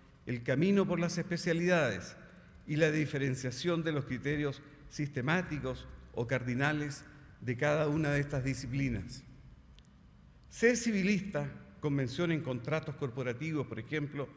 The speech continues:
no libera de la necesidad de tener en cuenta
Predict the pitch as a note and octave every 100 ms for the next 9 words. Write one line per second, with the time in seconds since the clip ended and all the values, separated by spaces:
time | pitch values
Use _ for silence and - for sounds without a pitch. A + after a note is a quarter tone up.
0 | - - - - - D#3 A3+ A3 F#3+ A3
1 | G3+ C#3 D3 D3 D3+ C#3+ C#3 D3+ D3+ D#3+
2 | D#3 C#3+ C#3+ D#3 D3+ D#3+ D#3+ D3+ D3 A#2+